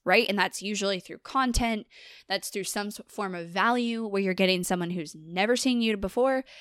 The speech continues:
to consume something of yours. And that's an experience. They feel something, or they should feel something when they consume your content. That's an experience. Then you're creating an experience to take that person, that audience member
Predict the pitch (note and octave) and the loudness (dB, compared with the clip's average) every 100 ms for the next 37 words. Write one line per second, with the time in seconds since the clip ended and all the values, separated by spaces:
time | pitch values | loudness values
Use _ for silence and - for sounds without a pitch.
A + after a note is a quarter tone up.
0 | - - A3+ A#3 G3 - G3+ E3+ F3 D#3+ | -18 -6 0 0 0 0 0 0 -4 -4
1 | D3+ D3+ D3 - - - G3+ G3+ F#3+ - | -4 -4 -6 -8 -8 -2 4 6 6 4
2 | G#3+ - D4 D#4 - - - G#3+ G#3 - | -6 -6 -2 -2 -4 -10 2 6 6 4
3 | - B3+ C4 A#3+ - F3+ F3+ F#3+ B3 A3+ | -4 2 4 2 2 0 2 0 0 0
4 | F#3+ F#3+ - A3+ A3 - - B3+ C#4 B3+ | 0 0 0 0 0 -4 -4 2 2 2
5 | F3+ E3 D#3+ F3 A3 - - - F#3+ G3+ | 0 -2 -6 -4 -4 -8 -20 -12 -2 2
6 | A3+ A3+ A3 G#3 G3 F#3 F3 E3+ F#3 E3+ | 4 4 2 -2 -2 -2 -2 -4 -2 -2
7 | - - - - _ F3+ F#3+ F#3+ G3 F3 | -4 -8 -14 -20 _ 4 4 6 0 -2
8 | - F3 - D#3 - - F#3 E4+ D4 C4 | -2 -4 -4 -12 -14 -8 2 4 4 2
9 | D4 - - - B3 - C4+ A#3 G3 F3+ | -4 -12 -14 -4 -4 0 0 2 0 -2
10 | - - B3 A#3+ F#3+ - F#3+ - A3+ A#3 | -6 -2 2 2 0 -4 -8 0 0 0
11 | F#3+ F3+ - - G3+ A#3 F#3+ F3 F#3+ F#3 | 0 0 0 -2 -2 0 0 0 2 2
12 | - - F#3+ G#3+ A3 F#3+ - F3 D3+ E3 | 0 -2 4 4 4 0 -2 -2 -2 0
13 | F#3 | 0